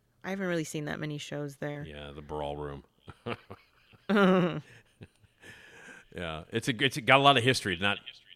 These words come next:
Speaker 2: you know, uh, not necessarily the best sound in the world, especially for a rock show.
Speaker 1: Right.
Speaker 2: Uh, and, you
Speaker 1: My
Speaker 2: know.
Speaker 1: parents met there.
Speaker 2: Wait, I think I remember this. Was it a, was it
Speaker 1: Yeah,
Speaker 2: at a
Speaker 1: they met
Speaker 2: dance?
Speaker 1: at the
Speaker 2: Was it a,
Speaker 1: Aragon.
Speaker 2: was it at a dance?
Speaker 1: Mm-hmm.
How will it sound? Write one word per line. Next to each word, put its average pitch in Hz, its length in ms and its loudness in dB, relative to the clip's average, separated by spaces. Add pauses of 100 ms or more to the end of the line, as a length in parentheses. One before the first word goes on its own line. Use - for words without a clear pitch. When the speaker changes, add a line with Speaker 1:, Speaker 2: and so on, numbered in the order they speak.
(280)
Speaker 2:
you 104 180 -4
know, 95 260 0
uh, 90 240 -2 (120)
not 104 180 -2
necessarily 92 1040 -4 (100)
the 92 120 -6
best 87 320 -2
sound 95 320 -2
in 104 60 -4
the 107 80 -2
world, 107 240 -2
especially - 340 -8
for 78 200 -8
a 69 40 -8
rock 69 320 -8
show. 104 340 -6 (800)
Speaker 1:
Right. 147 480 -2 (180)
Speaker 2:
Uh, 85 180 -4
and, 87 280 0 (180)
you - 60 -10
Speaker 1:
My 208 100 4
Speaker 2:
know. - 80 0
Speaker 1:
parents 330 400 2
met 151 200 -2
there. 135 240 -2 (960)
Speaker 2:
Wait, 147 240 0
I 123 60 -2
think 143 200 -4
I 139 40 4
remember 139 360 2
this. 104 200 0
Was 123 180 2
it 120 100 2
a, 110 80 0 (140)
was 127 160 0
it - 40 6
Speaker 1:
Yeah, 285 180 8
Speaker 2:
at 247 40 6
a - 20 2
Speaker 1:
they 185 120 4
met 185 140 4
Speaker 2:
dance? 196 100 4
Speaker 1:
at - 60 -6
the 196 60 0
Speaker 2:
Was 190 80 4
it 202 40 4
a, 208 40 4
Speaker 1:
Aragon. 151 440 0
Speaker 2:
was 110 160 -4
it 117 100 0
at 104 120 0
a 98 60 -2
dance? 95 520 -4 (640)
Speaker 1:
Mm-hmm. 208 260 0